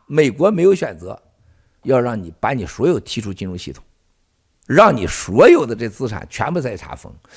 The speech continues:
最关键的问题是科技问题，包括芯片。芯片共产党你彻底堵住了是不可能的，但是他跟不上你，人家开的是电动的特斯拉，现在你换成了拖拉机，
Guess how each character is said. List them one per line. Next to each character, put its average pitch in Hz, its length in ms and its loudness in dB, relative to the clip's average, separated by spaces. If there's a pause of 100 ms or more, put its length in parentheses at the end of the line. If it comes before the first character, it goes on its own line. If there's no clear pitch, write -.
(220)
最 392 220 8
关 165 260 0
键 131 100 -6
的 123 60 -4
问 123 100 -8
题 101 60 -10
是 107 140 -10
科 - 220 -6
技 113 120 -8
问 104 140 -14
题， - 200 -20
包 254 140 6
括 349 100 0
芯 226 220 -4
片。 208 200 -2 (680)
芯 403 360 -2
片 190 260 2
共 262 140 2
产 254 100 4
党 143 140 -6
你 107 160 -8
彻 - 220 -4
底 127 120 -6
堵 90 220 -10
住 123 120 -2
了 156 60 0
是 151 60 -6
不 180 160 -14
可 - 200 -12
能 78 260 -12
的， 160 120 -2 (1160)
但 262 260 6
是 190 120 2
他 165 160 0
跟 302 280 0
不 285 80 0
上 294 240 2
你， 113 160 -12 (300)
人 233 260 2
家 285 280 4
开 254 320 -2
的 202 180 0
是 143 320 -8 (320)
电 233 320 2
动 190 220 -4
的 131 200 -8 (120)
特 208 180 0
斯 165 100 -2
拉， 175 240 -4 (280)
现 240 200 0
在 226 140 4
你 135 140 -6
换 175 320 -2
成 123 120 -6
了 165 120 -2
拖 - 200 -6
拉 170 140 -2
机， 165 240 -10